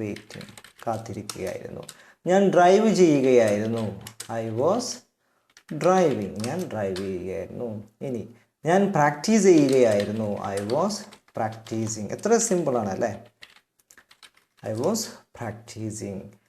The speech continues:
പിന്നെ ഞാൻ പോവുകയായിരുന്നു, I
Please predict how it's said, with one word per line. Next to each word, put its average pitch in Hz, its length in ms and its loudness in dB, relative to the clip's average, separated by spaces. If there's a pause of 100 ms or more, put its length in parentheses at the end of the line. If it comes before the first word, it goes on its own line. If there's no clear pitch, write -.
(260)
പിന്നെ 110 300 0 (180)
ഞാൻ 175 220 4 (480)
പോവുകയായിരുന്നു, 120 1000 6 (280)
I 107 40 -4